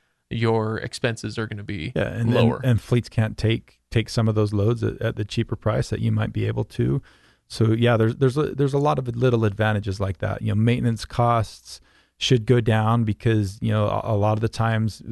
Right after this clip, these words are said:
Speaker 2: in a, in a slower economy, the, there's not as much fl-,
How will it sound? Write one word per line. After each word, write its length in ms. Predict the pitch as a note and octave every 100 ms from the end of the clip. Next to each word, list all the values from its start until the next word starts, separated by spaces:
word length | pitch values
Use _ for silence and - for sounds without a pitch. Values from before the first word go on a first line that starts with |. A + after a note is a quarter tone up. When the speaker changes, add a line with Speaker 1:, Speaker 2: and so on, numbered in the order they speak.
| G#2+ - -
Speaker 2:
in 140 | A2+
a, 60 | G#2
in 180 | G#2 G#2+
a 80 | G2+
slower 420 | - A2 A2 G#2
economy, 720 | - A2 A2 A2 A2 A#2 - -
the, 340 | A2 G2+ G#2
there's 220 | A2 G2+ A2
not 140 | G#2+
as 100 | G#2
much 220 | A2 A2+
fl-, 240 | - -